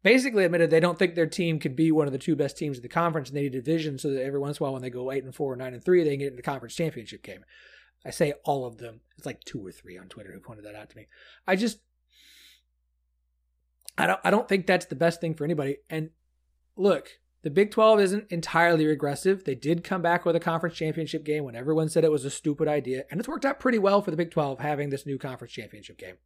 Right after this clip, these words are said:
I think it's been a, it's been a very good thing for the conference. So just hope for strong leadership. That's, that's the big takeaway from everything right now is we need strong leadership who can get things done.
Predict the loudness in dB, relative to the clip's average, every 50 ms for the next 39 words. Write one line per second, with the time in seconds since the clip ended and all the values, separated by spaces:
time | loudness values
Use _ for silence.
0 | _ _ _ -12 -6 -2 0 0 0 0 0 0 0 0 0 -6 -10 -14 -14 -8
1 | 0 2 4 4 4 6 4 4 4 2 0 0 -2 -2 -2 -4 -6 -6 -6 -6
2 | -14 _ _ -20 -20 -20 _ _ 2 2 2 2 0 -6 -10 -12 -14 -20 -20 -20
3 | -20 -20 _ -4 -4 -4 -4 -4 _ _ _ _ _ _ _ _ _ _ _ _
4 | _ _ _ _ _ _ _ _ _ _ _ _ _ _ _ _ _ _ 2 2
5 | 4 4 6 4 2 2 0 -2 0 0 2 0 0 -4 -6 -8 -12 -14 -16 -18
6 | _ _ _ _ _ _ _ _ 0 2 2 2 0 2 2 2 4 4 0 -2
7 | 0 2 2 2 2 4 4 4 4 4 2 0 0 0 -2 -6 -12 -8 -2 0
8 | 0 2 4 4 4 2 2 -2 -6 -6 -6 -8 -10 -12 -14 -14 -14 -12 -12 -12
9 | -12 -14 -16 -20 _ _ -8 -4 -2 0 2 4 4 4 4 2 -2 0 2 2
10 | 2 2 2 0 -2 -2 -2 -2 0 0 0 0 0 -2 -2 -2 -2 -2 -6 -6
11 | -2 0 0 0 -2 -4 -2 -2 0 0 -2 -4 -6 -6 -8 -14 -16 _ _ _
12 | _ _ _ _ _ _ _ _ -6 -4 -4 -4 -6 -10 -16